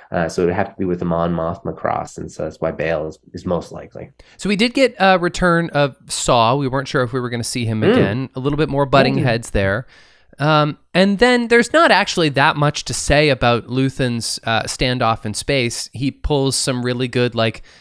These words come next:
Speaker 2: theater, "Oh, uh, you know, I'm just a one-man operation. I'm just, like, an innocent pilot. There's pirates out here. Hey, thanks for the warning. I'll look out." Um, and, uh, have we ever seen somebody resist a tractor beam to this extent before?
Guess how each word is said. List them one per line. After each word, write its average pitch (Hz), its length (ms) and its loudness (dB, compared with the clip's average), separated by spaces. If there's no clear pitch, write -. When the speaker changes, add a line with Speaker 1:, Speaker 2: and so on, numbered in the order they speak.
Speaker 2:
theater, 156 640 2
"Oh, 151 260 2
uh, 147 100 0
you 143 180 -2
know, 131 80 0
I'm 143 120 0
just 151 160 -6
a 165 40 0
one-man 165 380 0
operation. 170 600 2
I'm 135 160 -2
just, 147 160 -4
like, 156 160 -2
an 147 80 -2
innocent 160 460 -2
pilot. 160 500 2
There's 131 160 -4
pirates 190 380 0
out 190 100 0
here. 202 160 0
Hey, 202 160 2
thanks 202 260 -2
for - 120 -10
the 175 100 0
warning. 175 320 2
I'll 143 160 4
look 151 220 2
out." 143 240 6
Um, 135 440 0
and, 151 320 -2
uh, 131 340 2
have 196 160 0
we 214 80 2
ever 226 180 0
seen 233 380 0
somebody 190 640 2
resist 139 720 0
a 147 60 -6
tractor 139 420 -2
beam 180 460 -4
to 175 100 -4
this 165 160 -4
extent 165 320 -6
before? 175 400 -6